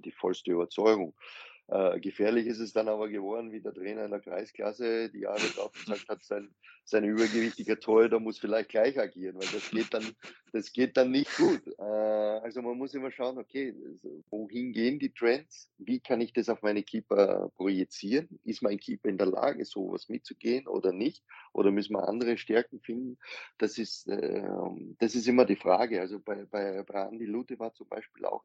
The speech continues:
dass, dass ich gewusst habe, äh, und ich hab zu ihm gesagt, „Andi, aus dir mache ich nicht mehr die spritzigste Maschine. Das geht sich einfach nicht aus.“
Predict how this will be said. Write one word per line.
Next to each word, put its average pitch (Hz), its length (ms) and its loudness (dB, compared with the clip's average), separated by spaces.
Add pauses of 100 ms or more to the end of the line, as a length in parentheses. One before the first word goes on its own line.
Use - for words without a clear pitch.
dass, - 160 -20
dass - 180 -12
ich - 80 -20
gewusst 110 320 -8
habe, - 240 -2
äh, - 380 -4
und 98 240 -2
ich 101 100 4
hab 107 160 0
zu - 80 0
ihm 107 140 4
gesagt, 101 240 0
„Andi, 104 240 2
aus 92 140 -2
dir 104 120 0
mache 107 200 0
ich 113 60 0
nicht 110 180 -4
mehr 113 100 2
die 98 120 -4
spritzigste - 600 -6
Maschine. 85 460 -6
Das - 180 0
geht 107 220 2
sich - 120 -14
einfach - 380 0
nicht - 200 -2
aus.“ 110 340 8